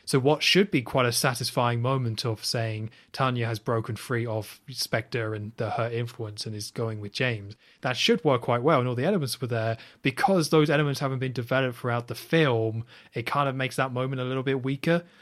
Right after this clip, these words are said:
But I feel like in terms of what they were trying to set up, this should have been quite a big moment for Tanya saying, "Oh, I know you're evil."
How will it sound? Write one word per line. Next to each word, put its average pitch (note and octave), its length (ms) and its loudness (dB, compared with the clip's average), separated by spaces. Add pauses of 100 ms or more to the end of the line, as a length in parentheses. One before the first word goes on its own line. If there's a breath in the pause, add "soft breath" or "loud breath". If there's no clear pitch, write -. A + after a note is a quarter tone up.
(240 loud breath)
But C#3+ 100 4
I C3 100 2
feel E3+ 160 0
like C#3 260 0
in C3+ 80 -4
terms C#3 220 -2
of B2 60 -4
what C3+ 120 0
they B2 140 -2
were B2 40 -4
trying B2+ 280 -4
to A#2+ 80 -6
set B2 280 -2
up, C#3 160 2
this C3 120 2
should F3 200 4
have C3 100 0
been B2 120 0
quite A#2+ 220 0
a A2+ 40 -2
big A2 200 -2
moment A#2 280 0
for B2+ 60 -4
Tanya A#2 400 0
saying, A2 320 -4
"Oh, F#3+ 180 4
I C#3 140 4
know A#2+ 140 -2
you're A#2 200 -2
evil." A#2+ 460 0